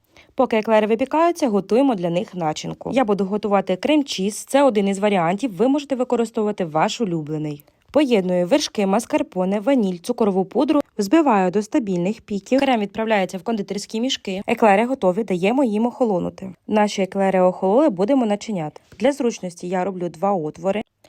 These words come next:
На кондитерському мішкі з кремом в мене є металева насадка, її можна не використовувати. Таким чином ми наповнюємо кремом всі еклери. Топимо шоколад на водяній бані з додаванням соняшникової олії для блиску.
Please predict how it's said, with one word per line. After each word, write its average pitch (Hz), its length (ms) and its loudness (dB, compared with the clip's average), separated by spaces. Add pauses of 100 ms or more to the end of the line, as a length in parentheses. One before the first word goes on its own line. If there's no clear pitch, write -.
(120)
На 214 120 2
кондитерському 226 680 -4
мішкі 208 400 -6
з 175 60 -10
кремом 269 360 -2
в 185 60 -4
мене 226 240 0
є 196 240 -2
металева 190 500 -2
насадка, 190 480 -6
її 170 280 -4
можна 233 260 0
не 185 100 -4
використовувати. 190 760 -4
Таким 269 240 4
чином 185 320 -2
ми 180 100 -2
наповнюємо 185 640 -2
кремом 285 560 0
всі - 240 -2
еклери. 165 520 -4 (420)
Топимо 226 320 0
шоколад 220 480 0
на 196 80 -4
водяній 202 360 -2
бані 262 300 0
з 214 40 -6
додаванням 202 500 -2
соняшникової 226 840 -2
олії 175 400 -2
для 190 200 -2
блиску. 170 560 -6